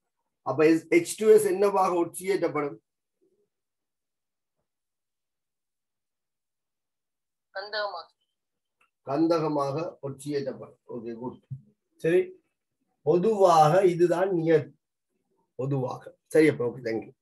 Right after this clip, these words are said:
Speaker 1: பொதுவாக எச் டூ எஸ் வந்து மைனஸ் டூ ஒட்சியேற்ற நிலையில இருந்து பூச்சிய ஒட்சியேற்ற நிலைக்கு தான் ஒட்சியேற்றப்படும். ஆனால்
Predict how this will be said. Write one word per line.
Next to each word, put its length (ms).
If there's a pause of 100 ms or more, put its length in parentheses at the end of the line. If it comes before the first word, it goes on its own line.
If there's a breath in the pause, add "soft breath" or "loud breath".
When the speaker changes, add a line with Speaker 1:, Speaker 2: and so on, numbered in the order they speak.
(1160)
Speaker 1:
பொதுவாக 920
எச் 380
டூ 160
எஸ் 200
வந்து 680
மைனஸ் 400 (120)
டூ 240
ஒட்சியேற்ற 540
நிலையில 460
இருந்து 560 (560)
பூச்சிய 500
ஒட்சியேற்ற 500
நிலைக்கு 260
தான் 160
ஒட்சியேற்றப்படும். 960 (800)
ஆனால் 720